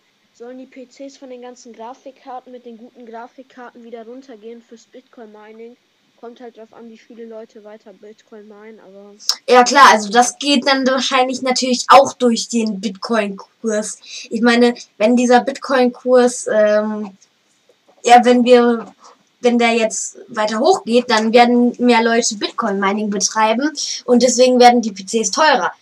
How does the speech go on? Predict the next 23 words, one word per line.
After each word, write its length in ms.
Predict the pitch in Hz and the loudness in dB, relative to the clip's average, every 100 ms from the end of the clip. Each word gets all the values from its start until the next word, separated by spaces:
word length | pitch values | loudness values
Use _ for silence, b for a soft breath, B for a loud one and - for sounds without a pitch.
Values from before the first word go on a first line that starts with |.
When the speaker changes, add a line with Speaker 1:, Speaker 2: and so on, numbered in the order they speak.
| b | b
Speaker 2:
Aber 240 | 233 220 214 | -4 -2 0
wenn 340 | 226 226 202 | 0 -2 -2
weniger 380 | 233 233 233 214 | 0 2 2 0
Leute 240 | 208 208 | -2 -4
Bitcoins 960 | 196 302 _ _ _ - 220 202 190 190 | -10 -12 _ _ _ -10 -4 -2 -2 -2
meinen, 480 | 208 208 262 226 240 | -2 0 -2 -2 -2
dadurch, 280 | 208 196 196 | -2 -4 -6
dass 200 | 202 190 | -8 -6
der 140 | 190 | -8
Kurs 400 | - 349 359 - | -2 0 0 -2
sinkt, 440 | 220 262 392 - - B B B | -4 -4 -2 -4 -8 B B B
ähm, 500 | 226 233 233 233 196 - | 0 2 2 0 -4 -2
werden 220 | 214 214 | -2 -2
die 80 | 196 | -6
P 140 | 220 | -6
Cs 360 | 190 226 240 240 | -2 0 0 0
auch 160 | 240 | -2
wieder 200 | 247 269 | -2 -4
günstiger. 520 | 277 359 - 185 - - _ _ _ _ _ _ - _ _ - - - - _ _ _ _ | 0 0 0 -6 -6 -8 _ _ _ _ _ _ -20 _ _ -8 -8 -10 -20 _ _ _ _
Hä? 160 | 240 269 370 _ - 233 202 185 | -6 -6 -8 _ -14 -12 -12 -14
Genius. 760 | - 262 320 254 208 196 - - - | -4 0 2 2 0 -2 -6 -8 -8
Mhm. 520 | 196 196 277 294 | -6 -4 -2 -4
<laughs> 40 | - | -8